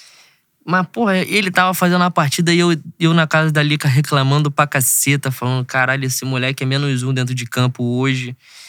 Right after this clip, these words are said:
Ele, quando pega na bola, ele joga pra trás, ele não toma atitude." E ele tem muita estrela, mano. Isso é importantíssimo, ele tem muita estrela, cara.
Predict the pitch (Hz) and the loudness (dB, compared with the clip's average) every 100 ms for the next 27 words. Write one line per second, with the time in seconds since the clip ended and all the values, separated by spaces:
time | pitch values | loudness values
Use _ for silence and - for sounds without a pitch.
0 | 135 - - 143 139 147 143 143 135 127 | -20 -16 -4 -2 0 0 0 0 0 0
1 | 123 131 135 123 131 131 131 117 113 117 | 2 2 2 2 2 0 0 -2 0 2
2 | 127 131 120 139 139 135 127 131 135 123 | 2 -2 -2 -4 -2 -4 -4 -2 -2 -2
3 | - 117 123 135 135 117 117 - _ _ | -6 -4 0 2 2 -2 -6 -10 _ _
4 | _ _ _ _ _ _ 139 120 113 - | _ _ _ _ _ _ -6 -4 -4 -4
5 | 123 120 127 123 131 - 113 107 98 98 | -2 0 2 2 0 -2 -2 -2 -4 -10
6 | - _ _ _ _ _ - 123 - 127 | -16 _ _ _ _ _ -6 -2 0 0
7 | 135 131 131 120 120 - 120 117 123 123 | 0 0 0 0 -4 -2 -4 -2 0 0
8 | 127 - - 110 98 107 - | 0 -4 -4 -4 -4 -8 -14